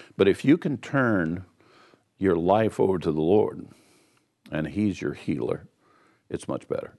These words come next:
If you can turn your life over to the Lord and let Him get the justice that you deserve, you're gonna be a lot better off. You'll be at peace, you'll be able to live your life,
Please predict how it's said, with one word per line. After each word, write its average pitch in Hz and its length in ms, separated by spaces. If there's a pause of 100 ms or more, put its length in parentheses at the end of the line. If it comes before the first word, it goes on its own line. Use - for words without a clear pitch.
(160)
If - 160
you 104 100
can 117 160
turn 110 280
your 82 120
life 92 400
over 82 220
to 73 120
the 64 80
Lord 90 460 (440)
and 82 120
let 82 140
Him 76 180
get 78 320
the 82 80
justice 73 540
that - 240
you 78 160
deserve, 78 560 (340)
you're 87 160
gonna 76 140
be 71 80
a 71 60
lot 67 220
better - 260
off. - 240 (960)
You'll 80 100
be 71 160
at - 220
peace, 104 540 (180)
you'll 76 120
be 78 100
able 71 120
to - 80
live 87 220
your 78 140
life, 73 400